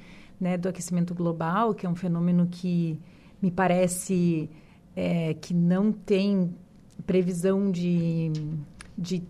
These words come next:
acabar, pelo contrário, né? A gente vai sempre ter ele presente, cada vez mais presente. Então,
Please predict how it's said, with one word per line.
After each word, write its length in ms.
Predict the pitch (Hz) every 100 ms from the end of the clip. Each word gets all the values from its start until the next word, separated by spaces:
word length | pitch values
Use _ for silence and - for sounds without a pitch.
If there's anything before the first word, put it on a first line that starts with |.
| 180
acabar, 400 | 175 185 170 202
pelo 200 | 202 170
contrário, 680 | - 165 170 170 233 254 185
né? 240 | 185 190
A 40 | 175
gente 300 | 175 175 175
vai 200 | 165 160
sempre 580 | - - 196 226 190
ter 120 | 185 185
ele 120 | 170
presente, 480 | 175 175 175 214 -
cada 220 | 180 170
vez 200 | 165 175
mais 220 | 165 175
presente. 640 | - 180 151 156 185 220 214
Então, 400 | 175 190 214